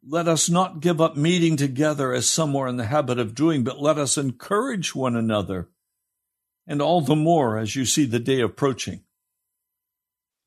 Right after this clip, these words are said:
If we deliberately keep on sinning after we have received the knowledge of the truth, after we know about the blood, and the blood has been sprinkled on us, we've been cleansed of our past,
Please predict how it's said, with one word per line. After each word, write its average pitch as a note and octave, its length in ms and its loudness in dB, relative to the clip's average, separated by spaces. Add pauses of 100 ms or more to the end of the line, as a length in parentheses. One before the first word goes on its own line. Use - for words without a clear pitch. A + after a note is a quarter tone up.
(200)
If D#3 240 0
we F#3+ 240 -2
deliberately F#3+ 920 2
keep F3+ 380 -2
on D#3 220 -4
sinning D3 680 -2
after F#3+ 400 -2
we F#3 260 -2
have D#3+ 200 -2
received F3 540 -4
the D3 100 0
knowledge E3+ 580 0
of D3 160 -2
the C#3 120 -4
truth, C#3+ 520 -4 (680)
after D#3+ 260 -6
we G3 160 0
know G#3 240 8
about E3 320 4
the E3+ 80 2
blood, D#3 480 4 (1600)
and D3+ 140 -2
the C#3+ 80 2
blood E3+ 320 4
has - 340 2 (120)
been F3+ 160 0
sprinkled F3+ 580 2
on A#2 200 2
us, G#2 240 -2
we've D#3 160 2
been E3 160 2
cleansed F#3 580 2
of D3 140 0
our C#3+ 140 6
past, - 680 -2